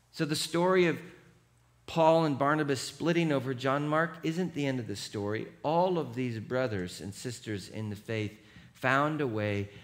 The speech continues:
to come back together again. And that is also the story of our church. Robert Frost has a poem called The Road Less Traveled. The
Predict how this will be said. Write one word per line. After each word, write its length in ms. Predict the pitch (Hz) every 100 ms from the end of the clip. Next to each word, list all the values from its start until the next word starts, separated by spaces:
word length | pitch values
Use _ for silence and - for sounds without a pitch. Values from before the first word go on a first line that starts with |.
| - -
to 80 | 117
come 280 | - 113 98
back 500 | 82 107 107 - -
together 580 | - 85 95 90 87 82 -
again. 400 | 85 85 64 69 - - - - - - -
And 120 | 98
that 160 | 113 117
is 160 | 101 -
also 400 | - 123 107 104
the 140 | 90 92
story 560 | - 95 90 85 82 85
of 160 | 87 85 -
our 160 | 78 80
church. 520 | - - - - - - _ - - _ _ _ _ _ _ _ _ _ _ _ _ _ -
Robert 380 | 127 131 131 -
Frost 400 | 127 117 110 - -
has 160 | 110 92
a 60 |
poem 400 | - - 117 110
called 260 | - 101 90
The 80 | 87
Road 260 | 98 104
Less 220 | 98 90
Traveled. 480 | - 95 92 85 -
The 160 | 95